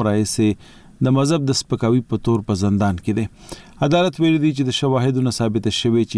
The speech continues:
یاد پروفیسر د مذهب سپکاوي نه دی کړی او د مقامي عدالت لخوا هغه ته ورول شوې د عمر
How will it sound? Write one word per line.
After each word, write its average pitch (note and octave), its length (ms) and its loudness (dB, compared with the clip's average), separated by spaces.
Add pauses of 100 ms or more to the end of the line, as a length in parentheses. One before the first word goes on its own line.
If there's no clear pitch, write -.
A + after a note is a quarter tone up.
یاد G#2+ 220 0
پروفیسر G#2 580 -2
د G2 160 0
مذهب F#2+ 420 0
سپکاوي F#2+ 600 0 (320)
نه D3 100 0
دی D#3+ 160 2
کړی D3+ 200 0 (520)
او D#3+ 160 0
د F3+ 120 0
مقامي F3+ 400 0
عدالت D#3 300 0 (100)
لخوا C#3 280 -2
هغه B2+ 220 -2
ته B2+ 100 0
ورول A2+ 380 0
شوې A#2 320 2
د A2 100 0
عمر G#2+ 240 0